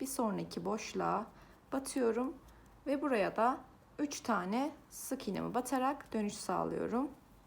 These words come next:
Evet, burada da dönüşü şöyle sağladım. Ve diğer tarafa döndüm. Şimdi burada yine sıradan gelen boşluklara batarak ikişer adet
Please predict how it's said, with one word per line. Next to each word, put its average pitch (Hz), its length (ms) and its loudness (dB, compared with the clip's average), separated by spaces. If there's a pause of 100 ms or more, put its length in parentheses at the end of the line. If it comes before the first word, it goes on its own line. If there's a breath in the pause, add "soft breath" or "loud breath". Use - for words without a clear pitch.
(800 loud breath)
Evet, 185 340 -4
burada 320 220 2
da 220 120 4
dönüşü 202 340 2
şöyle 190 320 0
sağladım. 233 760 4 (500 loud breath)
Ve 269 380 4 (400)
diğer 190 280 4
tarafa 208 400 0
döndüm. - 320 -2 (880 loud breath)
Şimdi 220 380 0
burada 202 340 0
yine 220 240 2
sıradan 196 600 0
gelen 208 440 0
boşluklara 220 640 0
batarak 262 560 0 (920 loud breath)
ikişer - 600 0
adet - 420 -6